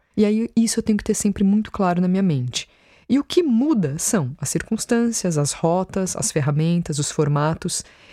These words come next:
E eu preciso saber discernir o que é o quê, o que que é meta e o que que é ferramenta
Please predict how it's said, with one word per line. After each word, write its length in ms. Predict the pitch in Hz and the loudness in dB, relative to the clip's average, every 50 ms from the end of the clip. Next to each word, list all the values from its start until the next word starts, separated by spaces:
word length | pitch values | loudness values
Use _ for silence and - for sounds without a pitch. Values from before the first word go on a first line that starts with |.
| - - - | -14 -6 -2
E 80 | 220 269 | 0 0
eu 80 | 285 | 0
preciso 260 | - - - 247 254 | 0 -2 -4 -4 -4
saber 420 | 240 - - 226 196 180 190 196 220 | -4 -2 -2 0 0 2 2 0 0
discernir 640 | 208 - - - 180 160 160 165 170 185 202 - - | -2 -4 -2 0 0 2 2 2 2 2 0 -2 -2
o 100 | - 196 | -4 -4
que 160 | - - - 226 | -4 -2 -2 -2
é 60 | 214 | -2
o 40 | 226 | -2
quê, 260 | - - - 160 127 | -4 -2 -2 -2 -2
o 40 | 127 | -2
que 120 | - - | -4 -6
que 120 | - - 175 | -6 -2 0
é 40 | 170 | 0
meta 580 | 170 165 165 160 170 190 - - - 240 240 - _ - | 2 2 2 2 0 -2 -4 -6 -8 -8 -8 -8 _ -4
e 80 | 220 208 | -4 -4
o 20 | |
que 140 | - - 208 | -4 -4 -4
que 100 | - 226 | -4 -4
é 20 | |
ferramenta 840 | 208 - - - 208 196 180 220 214 190 175 180 185 196 - 226 220 | -4 -4 -2 -2 0 0 0 0 0 0 2 0 0 -2 -2 -6 -8